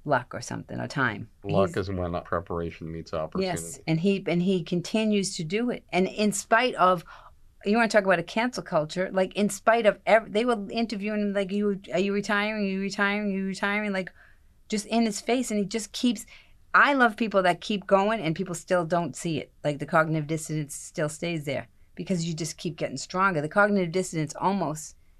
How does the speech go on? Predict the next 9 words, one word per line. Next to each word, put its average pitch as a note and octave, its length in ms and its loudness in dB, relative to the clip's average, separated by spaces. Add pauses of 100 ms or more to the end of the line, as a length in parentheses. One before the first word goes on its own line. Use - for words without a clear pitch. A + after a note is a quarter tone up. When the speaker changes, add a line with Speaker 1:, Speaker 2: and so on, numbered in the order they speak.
(400)
Speaker 1:
if F3+ 180 -2
you D#3+ 80 -2
use F3 240 0
it D#3+ 80 -4
correctly, C#3 380 -4
can C#3 180 -6
give C3+ 160 -4
you B2 100 -6
fuel. B2 440 -8